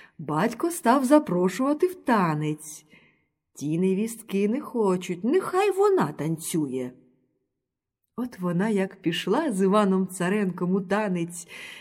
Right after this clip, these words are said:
як зачала танцювати, то й землі не черкнеться, легко та гарно.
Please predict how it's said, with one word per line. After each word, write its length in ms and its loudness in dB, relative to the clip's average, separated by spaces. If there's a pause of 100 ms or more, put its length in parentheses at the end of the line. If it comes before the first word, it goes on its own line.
як 300 4
зачала 520 2
танцювати, 920 0
то 160 -2
й 100 4
землі 680 2
не 100 0
черкнеться, 880 -4 (400)
легко 720 -6
та 220 -10
гарно. 1000 -10